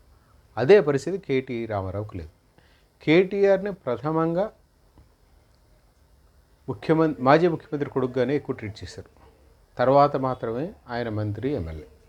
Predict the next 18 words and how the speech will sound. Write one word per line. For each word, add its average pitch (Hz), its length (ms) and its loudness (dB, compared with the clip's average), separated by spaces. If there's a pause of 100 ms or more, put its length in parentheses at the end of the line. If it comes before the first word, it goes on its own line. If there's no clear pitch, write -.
(540)
So 147 120 0
there 139 200 2
is 131 40 4
a 120 100 2
la-, 107 600 -6 (120)
a 110 60 0
lot 139 240 6
of 113 160 -8
difference 110 320 -8
between 104 220 -12
these 104 200 -10
two. - 100 -18 (1160)
ఇప్పుడు 247 440 4 (100)
హరీష్ 196 400 4
రావు 180 420 4 (320)
బలాన్ని 147 680 6 (2000)
తగ్గించడం 147 580 4
ద్వారా 90 320 -8